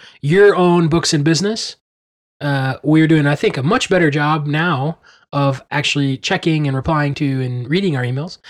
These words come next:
And so we will highlight things on the podcast. And so he wrote a review of Israel's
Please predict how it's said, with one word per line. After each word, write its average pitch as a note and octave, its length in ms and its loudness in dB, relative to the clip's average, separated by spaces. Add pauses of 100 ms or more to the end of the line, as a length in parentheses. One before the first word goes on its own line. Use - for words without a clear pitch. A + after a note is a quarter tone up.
(420)
And E3+ 200 0
so D#3+ 440 0
we D#3 420 4
will C#3+ 640 0
highlight D#3+ 380 -2
things D#3 260 -2 (100)
on D3 100 -2
the C#3+ 60 -2
podcast. C#3+ 720 -6 (500)
And F3 120 -2
so D#3+ 320 0
he C4 260 2
wrote G#3+ 240 6
a E3+ 80 4
review A3 600 2 (120)
of F#3 520 0 (580)
Israel's E3+ 640 0